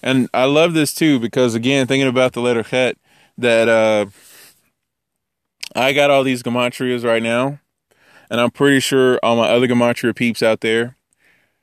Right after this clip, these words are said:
including Baal Haturim, y'all are probably gonna have completely different takeaways when you do gematrias on Shemini. So that's, like, completely awesome. Just to, I just wanna mention that. Says,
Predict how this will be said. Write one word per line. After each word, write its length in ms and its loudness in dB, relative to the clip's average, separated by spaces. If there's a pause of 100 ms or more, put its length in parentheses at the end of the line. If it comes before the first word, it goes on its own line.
including 460 0
Baal 240 4
Haturim, 560 -4 (960)
y'all 180 2
are 40 0
probably 220 0
gonna 160 -2
have 280 0
completely 520 -2
different 320 -2
takeaways 680 0 (640)
when 240 -2
you 120 4
do 140 2
gematrias 640 0
on 100 0
Shemini. 480 -2
So 480 2 (640)
that's, 540 0
like, 220 0 (460)
completely 460 -2
awesome. 560 0
Just 280 -4
to, 320 0 (920)
I 60 -6
just 160 -4
wanna 160 2
mention 300 0
that. 200 -4 (1700)
Says, 480 0